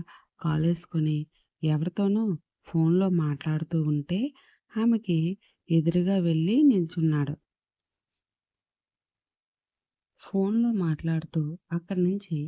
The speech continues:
వెళ్ళమన్నట్లుగా చేత్తోనే సైగ చేసిందామె తలెత్తకుండానే.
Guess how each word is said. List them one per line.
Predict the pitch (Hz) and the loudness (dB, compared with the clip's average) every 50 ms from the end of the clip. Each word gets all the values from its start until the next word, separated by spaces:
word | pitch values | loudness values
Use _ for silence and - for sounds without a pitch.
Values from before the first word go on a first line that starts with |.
| 185 - - | -10 -8 -6
వెళ్ళమన్నట్లుగా | 175 175 185 196 208 208 208 196 190 190 180 175 - 175 175 185 190 - | -4 -4 -4 -4 -4 -4 -2 -2 -2 -2 -4 -4 -4 -6 -4 -4 -6 -6
చేత్తోనే | - 165 160 160 - _ - 175 175 175 185 214 | -4 -2 -2 -2 -4 _ -4 -2 -2 0 -2 -2
సైగ | 226 - 180 160 147 147 | -4 -4 -4 -2 -2 -2
చేసిందామె | 156 151 - 165 156 151 - 156 156 147 147 147 143 147 170 220 262 _ | -4 -4 -4 -4 -4 -2 -2 -2 -2 0 0 -2 -2 -2 -2 -4 -6 _
తలెత్తకుండానే. | - 156 139 139 147 - _ - 165 - 160 156 151 151 151 143 143 147 | -6 -6 -6 -6 -8 -8 _ -10 -6 -2 -2 -2 0 -2 -2 -2 -2 -2